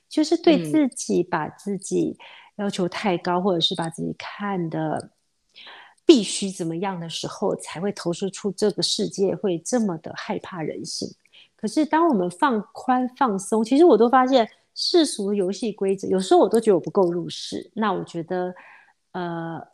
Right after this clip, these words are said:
Speaker 1: 也看到啦，就觉得，哎，其实入世真正的最棒的，就像你刚才讲的，就是佛性。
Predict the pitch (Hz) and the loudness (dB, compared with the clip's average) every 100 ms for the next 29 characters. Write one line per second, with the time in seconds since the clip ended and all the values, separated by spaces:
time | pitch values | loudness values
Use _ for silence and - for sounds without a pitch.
0 | _ 180 175 160 - 302 320 285 254 240 | _ -4 -4 0 2 2 4 4 4 2
1 | 240 254 226 226 269 214 196 202 262 233 | 0 -2 -2 -4 -4 -6 -6 -2 0 0
2 | - 269 214 220 208 226 208 185 180 175 | 0 -2 0 0 -2 -2 -2 -4 -4 -6
3 | 170 - - 226 185 175 _ - 180 165 | -8 -10 0 2 2 -2 _ 0 0 0
4 | 160 202 185 156 175 170 170 - - 165 | -4 -6 -4 -6 -8 -8 -10 -10 -12 -14
5 | - - - 160 170 - - - - - | -18 -20 -14 -12 -12 -14 -14 -10 -10 -12